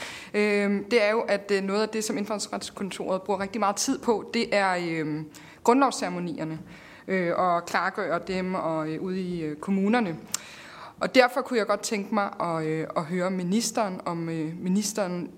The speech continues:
ikke kunne se en logik i, at vi kiggede på de her grundlovsceremonier, som jo blev indført af, øh, tidligere,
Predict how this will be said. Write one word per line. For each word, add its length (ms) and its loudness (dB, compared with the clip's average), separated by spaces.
ikke 260 -2
kunne 160 -2
se 280 -2
en 200 0
logik 340 0
i, 140 0
at 180 0
vi 60 -2
kiggede 440 4
på 60 4
de 140 0
her 140 4
grundlovsceremonier, 1000 0
som 240 -4
jo 80 -2
blev 220 -6
indført 540 -4
af, 420 -6
øh, 80 -8
tidligere, 480 0